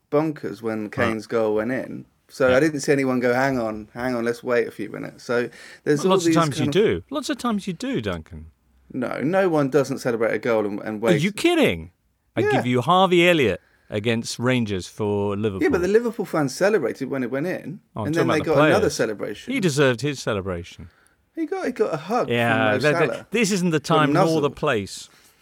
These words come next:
Speaker 2: for us to bicker.
Speaker 1: <laughs>
Speaker 2: Let's celebrate instead the magnificence of Marcus Edwards,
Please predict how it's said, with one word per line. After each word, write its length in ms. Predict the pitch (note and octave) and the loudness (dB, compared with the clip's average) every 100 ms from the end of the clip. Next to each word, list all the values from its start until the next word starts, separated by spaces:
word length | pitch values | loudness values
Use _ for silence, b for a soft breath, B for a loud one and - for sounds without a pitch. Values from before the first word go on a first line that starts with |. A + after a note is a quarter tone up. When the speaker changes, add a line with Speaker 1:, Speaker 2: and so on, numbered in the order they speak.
| _ _ | _ _
Speaker 2:
for 200 | - G#2 | -6 -4
us 120 | - | -4
to 80 | G2+ | -10
bicker. 480 | - - - B2 - | -4 -4 -2 -6 -8
Speaker 1:
<laughs> 1400 | _ _ _ _ _ _ _ _ _ _ _ _ _ _ - | _ _ _ _ _ _ _ _ _ _ _ _ _ _ -2
Speaker 2:
Let's 220 | A3 E3 | -2 2
celebrate 400 | G#3+ G3 F3+ D#3+ | 2 4 2 0
instead 400 | D3+ - F3+ C#3+ | -2 0 0 0
the 100 | D3 | -2
magnificence 720 | D3 D3 C#3 D#3+ - D3 C3 | -2 -4 -4 -6 -8 -8 -4
of 60 | |
Marcus 360 | C#3 F#3+ - D#3 | 0 0 0 2
Edwards, 640 | A3+ F3 D#3 A3 - - | 2 4 2 2 -4 -12